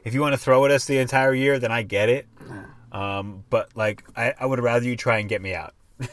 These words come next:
Speaker 2: Well, that's one of the reasons why w-, the, we're right here. We're, w-, this was more of a shit on the Astros kind of take that we're trying to do here, which, and I'm all for it.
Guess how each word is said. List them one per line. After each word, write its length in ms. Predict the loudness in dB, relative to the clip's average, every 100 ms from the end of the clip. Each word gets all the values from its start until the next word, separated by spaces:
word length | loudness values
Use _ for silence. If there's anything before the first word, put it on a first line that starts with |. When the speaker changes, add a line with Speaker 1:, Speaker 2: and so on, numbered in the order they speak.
| -14 -4 -2 -2 -2
Speaker 2:
Well, 140 | 0
that's 380 | 6 6 6 -2
one 300 | -6 4 4
of 60 |
the 80 | 4
reasons 300 | 0 0 -2
why 200 | 2 4
w-, 260 | 4 0 -14 _
the, 220 | -6 -6 0
we're 180 | 6 8
right 80 |
here. 160 | 8 8
We're, 180 | 6 0
w-, 240 | -8 -12
this 200 | -6 -2
was 140 | -2 -2
more 200 | 2 2
of 100 | 2
a 120 | -2
shit 180 | -4 0
on 100 | 0
the 60 | 2
Astros 420 | 0 0 -2 -4
kind 140 | -4 -2
of 80 |
take 140 | -2 0
that 120 | -2
we're 100 | -2
trying 220 | 0 -2
to 80 | -2
do 60 | -2
here, 140 | -2
which, 180 | -4 -10 -10
and 140 | -4
I'm 120 | 0
all 120 | 0 0
for 260 | 2 4
it. 100 | 4